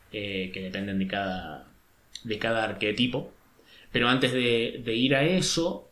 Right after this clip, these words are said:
eh, continuemos un poco con lo que a, las cosas generales de cada brujo.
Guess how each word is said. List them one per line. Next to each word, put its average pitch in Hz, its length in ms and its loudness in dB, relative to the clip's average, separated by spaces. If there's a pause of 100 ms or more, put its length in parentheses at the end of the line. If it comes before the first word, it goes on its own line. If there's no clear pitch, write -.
(100)
eh, 104 420 -2
continuemos 117 420 0
un 123 140 -2
poco 139 280 2
con 113 200 -2
lo 113 160 0
que 104 180 0
a, 92 460 -6
las - 220 -12
cosas 139 240 0
generales 117 580 2
de 104 100 -4
cada 104 420 -2
brujo. 147 600 4